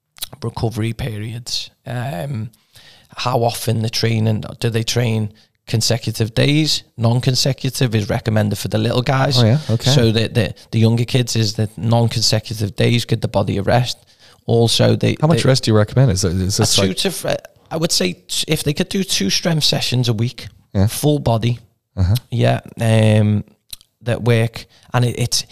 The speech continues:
Speaker 1: it's, it's been shown that it needs to be keep, kept going year, week after week, year
Speaker 2: Right.
Speaker 1: after year, and keeps, it's
Speaker 2: That's a challenge,
Speaker 1: it's
Speaker 2: isn't it?
Speaker 1: not, it's, it's a part of your lifestyle.
Speaker 2: Right.
Speaker 1: So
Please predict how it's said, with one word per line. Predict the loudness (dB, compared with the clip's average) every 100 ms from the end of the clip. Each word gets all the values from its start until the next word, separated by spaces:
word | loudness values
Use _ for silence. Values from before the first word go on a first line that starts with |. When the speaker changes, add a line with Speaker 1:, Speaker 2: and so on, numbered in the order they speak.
| -20 -14 -8
Speaker 1:
it's, | -4 -4
it's | -4 -4
been | -2
shown | 0 2 2
that | 0
it | 0
needs | -2 -2
to | -6
be |
keep, | -8 -6 -4 -4 _ _ _ _
kept | -12 -6 -6 -4
going | -2 0 2 -2 -6 _ _
year, | -8 -6 -2
week | 0 0 0
after | -4 -2
week, | -2 -4 -10 _ -12
year | -2 0
Speaker 2:
Right. |
Speaker 1:
after | 0 -2
year, | -2 0 0 -4
and | -12
keeps, | -12 -8 -8 -8
it's | -6 -2
Speaker 2:
That's |
a | -2
challenge, | -2 -2 -4 -2
Speaker 1:
it's | -2 0
Speaker 2:
isn't | 0
it? |
Speaker 1:
not, | 0 0 -4
it's, | -10 -8
it's | -8 -6
a | -4
part | -4 -2 -2 -2 -4 -6
of |
your | -6
lifestyle. | -6 -8 -8 -10 -12 -2
Speaker 2:
Right. | 0
Speaker 1:
So | 2 0